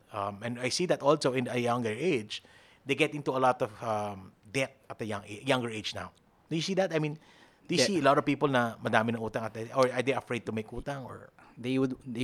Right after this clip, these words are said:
Speaker 2: they, they're easily now into debts because they have credit cards. They're, they have easy access to credit cards, and when you
Speaker 1: And
Speaker 2: pay
Speaker 1: not just, not, not just credit card, no? There are different options now,
Speaker 2: Yep.
Speaker 1: no?
Speaker 2: Mga payday loans
Speaker 1: Yeah.
Speaker 2: and all that stuff. And when you pay f-, with those kinds of,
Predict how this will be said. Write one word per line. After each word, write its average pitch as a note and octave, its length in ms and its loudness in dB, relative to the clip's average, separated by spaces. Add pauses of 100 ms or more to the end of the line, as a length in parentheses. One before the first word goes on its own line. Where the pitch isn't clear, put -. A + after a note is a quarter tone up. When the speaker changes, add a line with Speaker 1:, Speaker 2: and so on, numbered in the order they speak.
(160)
Speaker 2:
they, C3+ 340 0
they're C3+ 220 0
easily C3+ 400 0
now A#2 320 2
into A2+ 320 -2
debts A2+ 420 -4
because A#2 300 -4
they A#2 80 0
have A2+ 240 0
credit G#2+ 260 -2
cards. G#2+ 300 0
They're, G#2 160 -4
they A2+ 320 -4
have A2 240 0
easy A#2+ 260 -2
access G#2+ 380 -2
to G#2+ 80 -2
credit G#2+ 260 -4
cards, A2+ 300 0
and C3+ 240 4 (320)
when D3 100 8
you D#3+ 60 12
Speaker 1:
And E3 100 8
Speaker 2:
pay D#3+ 80 12
Speaker 1:
not D3+ 140 12
just, - 160 2
not, E3 240 10
not F3 180 8
just D#3 220 2
credit A#2+ 240 2
card, G#2+ 160 4
no? A#2 80 2
There A#2+ 180 4
are A2 100 -6 (140)
different B2 300 -2
options G#2+ 400 -2
now, A#2 80 -4
Speaker 2:
Yep. A#2+ 160 2
Speaker 1:
no? G#2 80 -12 (340)
Speaker 2:
Mga A#2+ 460 2
payday C3+ 320 6
loans C3 560 6 (160)
Speaker 1:
Yeah. A2 180 0
Speaker 2:
and A#2+ 140 2
all A#2+ 80 6
that A#2 160 2
stuff. - 400 0 (400)
And E3 180 12
when E3+ 220 12
you E3 80 12
pay D#3 240 12
f-, C#3+ 160 0
with C3 260 4
those B2 300 4
kinds A#2 400 4
of, A2 240 2